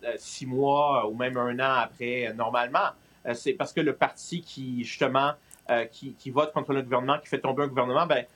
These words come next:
il veut pas être responsable, euh, du, du, de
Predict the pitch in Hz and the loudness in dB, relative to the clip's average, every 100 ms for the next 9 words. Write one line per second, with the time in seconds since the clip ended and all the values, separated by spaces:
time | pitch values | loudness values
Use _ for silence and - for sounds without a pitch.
0 | _ 135 143 - 190 170 - 135 - 156 | _ -2 0 2 2 0 -2 -4 -4 -6
1 | - 151 139 160 160 190 160 - _ - | -2 -2 0 2 2 0 -4 -10 _ -2
2 | 135 131 131 127 120 - 135 120 _ - | 2 2 2 -2 -6 -14 -14 -16 _ -14
3 | 120 | -12